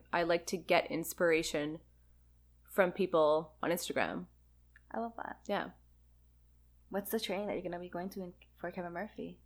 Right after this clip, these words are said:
Speaker 2: What's that
Speaker 1: To be
Speaker 2: for?
Speaker 1: honest, I don't even, I don't even know.
Speaker 2: Yeah.
Speaker 1: I know it's a person. Don't remember their name. Sorry. Not my fault. But Tamara was just like, "We're going to a training in October," and I was like, "I'm coming."
Speaker 2: Y-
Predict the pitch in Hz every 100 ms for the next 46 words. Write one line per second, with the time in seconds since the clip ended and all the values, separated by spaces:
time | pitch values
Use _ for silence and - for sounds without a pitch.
0 | _ 185 185 - 190 160 165 175 170 156
1 | 156 160 160 170 - _ _ - 165 156
2 | 151 160 - _ _ - - _ _ _
3 | - - - _ - 180 185 202 240 214
4 | 214 220 320 403 - _ - - - 185
5 | 175 185 214 226 185 175 233 254 - _
6 | - - 151 196 - - - _ - 156
7 | 165 98 131 - - _ _ _ _ -
8 | 165 - - 151 156 160 165 165 160 151
9 | 151 175 165 160 156 151 165 156 151 151
10 | 156 - 147 135 294 - 98 - 95 -
11 | 156 - - _ _ _ _ _ _ _
12 | _ _ _ _ _ _ _ _ - 165